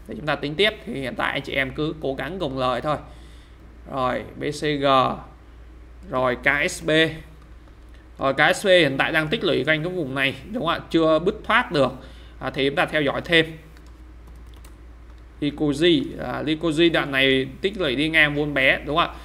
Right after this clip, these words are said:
À, Lycosi thì chúng ta thấy là tích lũy đi ngang vốn bé như thế này.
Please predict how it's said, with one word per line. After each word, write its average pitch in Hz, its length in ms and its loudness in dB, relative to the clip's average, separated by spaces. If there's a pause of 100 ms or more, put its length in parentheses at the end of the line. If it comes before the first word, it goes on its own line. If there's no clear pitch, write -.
(280)
À, 123 260 -2
Lycosi 180 460 8
thì 160 120 4
chúng 156 100 -2
ta 175 120 4
thấy 165 240 4
là 185 100 4
tích 196 140 0
lũy 139 120 2
đi 160 80 0
ngang 170 220 0
vốn 165 180 -2
bé 147 160 2
như 190 100 -4
thế 180 100 -8
này. 175 240 4